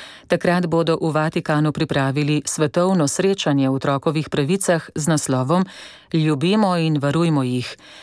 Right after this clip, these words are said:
na katerem bodo sodelovali strokovnjaki različnih držav. To bo po papeževih besedah priložnost za iskanje novih načinov pomoči in zaščite milijonov izkoriščenih in zlorabljenih mladoletnikov, ki trpijo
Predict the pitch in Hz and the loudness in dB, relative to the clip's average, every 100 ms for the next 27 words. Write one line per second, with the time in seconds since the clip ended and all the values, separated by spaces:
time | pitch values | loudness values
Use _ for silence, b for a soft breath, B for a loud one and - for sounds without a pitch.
0 | B 175 165 175 208 208 175 165 151 - | B 0 0 0 2 2 0 2 0 0
1 | 151 147 135 131 131 143 - - - 156 | -2 0 0 0 0 -2 -2 -4 0 2
2 | 156 165 - 156 143 175 - 165 135 147 | 4 2 0 -2 0 0 0 0 0 0
3 | - 131 131 - _ _ B B B B | 0 -2 -4 -10 _ _ B B B B
4 | 233 226 180 185 175 190 156 156 175 165 | 0 2 2 2 2 0 0 0 -2 -2
5 | 156 139 143 131 170 170 165 - 180 156 | -2 0 0 0 0 0 0 0 2 2
6 | 170 - 190 196 - 170 156 151 - 160 | 2 2 2 0 -4 0 0 0 0 0
7 | 165 190 170 143 143 165 156 143 190 180 | 2 2 4 2 2 0 0 0 0 0
8 | 156 160 143 - 190 190 B B B 185 | 2 2 0 0 0 0 B B B 2
9 | 175 160 190 - - - 156 175 208 B | 2 2 0 -2 -6 -2 0 2 0 B
10 | B B 175 160 190 233 214 175 180 160 | B B 2 2 2 2 2 0 -2 -2
11 | - 151 190 - - 147 139 - 156 135 | -2 0 0 -2 -2 2 2 2 0 2
12 | 151 151 160 160 160 156 143 151 147 160 | 0 2 0 0 0 0 0 0 2 0
13 | 156 151 - 135 131 B B - 170 156 | 2 0 2 0 -2 B B -2 0 0
14 | - 185 202 175 | 0 2 4 2